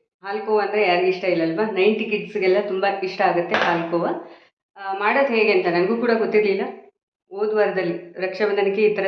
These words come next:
ಸ್ವೀಟ್ ಮಾಡಬೇಕು, ಮನೇಲೇ ಮಾಡಬೇಕು ಅಂತ ನಾನು ಸ್ವಲ್ಪ ಕ್ವಾಂಟಿಟಿಲಿ ಟ್ರೈ ಮಾಡಿದೆ, ತುಂಬ ಚೆನ್ನಾಗಿ ಬಂತು.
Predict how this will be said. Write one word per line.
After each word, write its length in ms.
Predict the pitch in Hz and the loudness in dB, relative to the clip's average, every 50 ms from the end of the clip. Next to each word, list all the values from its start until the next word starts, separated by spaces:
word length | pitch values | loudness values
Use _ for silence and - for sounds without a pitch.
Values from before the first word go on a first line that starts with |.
| 190 190 | -2 0
ಸ್ವೀಟ್ 240 | 196 196 196 196 190 | 0 0 0 2 0
ಮಾಡಬೇಕು, 680 | 185 175 175 170 170 165 165 226 277 - - - - _ _ _ _ _ _ _ - | 0 0 0 -2 -2 -4 -4 -6 -8 -8 -10 -12 -18 _ _ _ _ _ _ _ -10
ಮನೇಲೇ 300 | 202 208 220 220 226 226 | -6 -4 -2 0 0 0
ಮಾಡಬೇಕು 460 | 214 196 185 185 175 180 180 175 180 | 0 0 -2 -2 -4 -6 -8 -6 -6
ಅಂತ 160 | 175 180 196 | -6 -6 -4
ನಾನು 260 | 233 220 202 185 180 | 0 0 2 2 0
ಸ್ವಲ್ಪ 260 | 185 208 208 226 226 240 | 0 -2 -4 -4 -4 -6
ಕ್ವಾಂಟಿಟಿಲಿ 640 | - 202 185 180 185 180 190 190 190 180 175 175 | -4 -2 -2 -2 -2 -4 -2 0 0 0 0 -2
ಟ್ರೈ 160 | 175 185 185 190 | -2 -2 0 0
ಮಾಡಿದೆ, 380 | 196 185 180 180 185 202 202 | 2 0 0 0 -2 -4 -4
ತುಂಬ 220 | 202 208 208 202 208 | -4 -4 -2 0 0
ಚೆನ್ನಾಗಿ 340 | 208 208 202 190 185 185 | 0 0 -2 -2 0 -2
ಬಂತು. 240 | 180 180 180 180 247 | -2 -2 -4 -4 -2